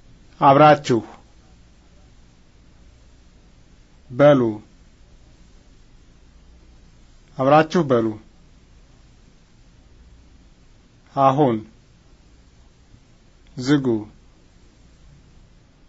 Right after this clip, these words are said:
አሁን መጽሐፎቻችሁን ዝጉ።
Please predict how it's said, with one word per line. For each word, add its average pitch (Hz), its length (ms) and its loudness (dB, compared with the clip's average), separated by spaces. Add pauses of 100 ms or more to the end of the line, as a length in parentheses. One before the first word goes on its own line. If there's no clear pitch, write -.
(600)
አሁን 139 380 2
መጽሐፎቻችሁን 139 920 -2
ዝጉ። 120 200 -4